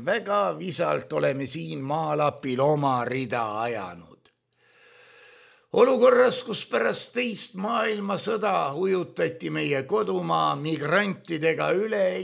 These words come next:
ja eestlaste osatähtsus rahvastikus kahanes hirmuäratava kiirusega, ei saa ma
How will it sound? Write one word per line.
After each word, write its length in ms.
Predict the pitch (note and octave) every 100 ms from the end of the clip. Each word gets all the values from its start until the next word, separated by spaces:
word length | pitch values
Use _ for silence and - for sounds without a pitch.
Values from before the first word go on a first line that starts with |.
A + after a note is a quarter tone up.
| C#3
ja 140 | C#3
eestlaste 760 | D#3+ F#3+ F3 - E3 D3+ - E3+
osatähtsus 840 | F3 D3 D#3+ D3+ D3+ C3 - C#3 -
rahvastikus 1080 | D#3 G3+ F3 E3+ E3 - D#3+ - D#3 - -
kahanes 800 | F3+ F#3 F3 E3+ D3+ D3 -
hirmuäratava 960 | C3+ F#3 E3 D#3+ D3+ D3+ - D3 C#3 C#3
kiirusega, 960 | B2 A3+ A3 G3 D#3+ E3 E3 D#3+ D3 - - - D3
ei 180 | F#3
saa 280 | F#3+ A#3 A3
ma 140 | G3+